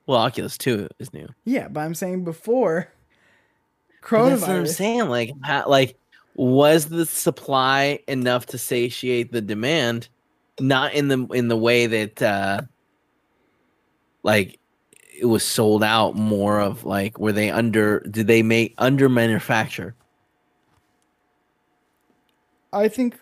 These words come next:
Speaker 2: we are gonna see Facebook, like, quadruple down on V R, and I'm very excited about that.
Speaker 1: I think so too,
Speaker 2: Very,
Speaker 1: and I'm
Speaker 2: very
Speaker 1: excited
Speaker 2: excited
Speaker 1: about it
Speaker 2: about
Speaker 1: too.
Speaker 2: that. And
Speaker 1: I'm excited
Speaker 2: a
Speaker 1: about
Speaker 2: company
Speaker 1: it too.
Speaker 2: like
Speaker 1: And
Speaker 2: that
Speaker 1: I hope
Speaker 2: doesn't
Speaker 1: that this technology moves its way in there. I hope it, like,
Speaker 2: A hundred percent
Speaker 1: you know what I mean?
Speaker 2: will. I just,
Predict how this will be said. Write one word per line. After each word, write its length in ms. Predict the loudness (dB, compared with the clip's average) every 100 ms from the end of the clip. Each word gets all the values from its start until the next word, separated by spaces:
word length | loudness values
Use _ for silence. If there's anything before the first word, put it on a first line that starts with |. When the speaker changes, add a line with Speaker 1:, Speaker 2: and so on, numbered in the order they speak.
| -8
Speaker 2:
we 160 | 0 0
are 80 |
gonna 160 | 0 -2
see 460 | -4 -4 -2 -4 -8 -20 _
Facebook, 520 | -6 -4 -4 -6 -8 -8 -20 _ -8
like, 220 | -8 -6
quadruple 560 | -6 -6 -4 -6 -8 -6
down 280 | -6 -8 -10
on 140 | -12
V 140 | -12
R, 180 | -12 -14 _ -10
and 120 | -6
I'm 140 | -6
very 240 | -4 -4 -6
excited 380 | -6 -6 -6
about 260 | -10 -14 -14
that. 220 | -16 -16 _ -20 -20 -2
Speaker 1:
I 60 | 2
think 140 | 2
so 120 | 4 2
too, 80 |
Speaker 2:
Very, 140 | 2 2
Speaker 1:
and 80 | 4
I'm 80 |
Speaker 2:
very 80 | 2
Speaker 1:
excited 240 | 2 0 0
Speaker 2:
excited 80 | -2 -4
Speaker 1:
about 140 | -8
it 0 | -10
Speaker 2:
about 140 | -12
Speaker 1:
too. 0 | -18 _ _ -10
Speaker 2:
that. 80 | -4
And 140 | -4 -4 -6
Speaker 1:
I'm 100 | -6
excited 280 | -4 0 0
Speaker 2:
a 40 |
Speaker 1:
about 100 | 0
Speaker 2:
company 240 | -2 -2
Speaker 1:
it 20 | -2
too. 40 |
Speaker 2:
like 120 | 2
Speaker 1:
And 80 | 4
Speaker 2:
that 80 | 4
Speaker 1:
I 40 |
hope 100 | 6 6 6
Speaker 2:
doesn't 60 |
Speaker 1:
that 140 | 2 4
this 140 | 2
technology 580 | 2 0 4 4 2 0
moves 240 | 0 0
its 140 | -2 -4
way 160 | -2
in 80 | -2
there. 240 | -2 -6 -8
I 60 | -6
hope 180 | -4 -4
it, 180 | -6
like, 160 | -10 -12 -6
Speaker 2:
A 120 | -6
hundred 280 | -2 0 0
percent 280 | -2 0 2
Speaker 1:
you 60 | 4
know 40 |
what 60 | 6
I 40 |
mean? 80 | 4
Speaker 2:
will. 200 | 2 -4
I 120 | -4
just, 360 | -2 -4 -8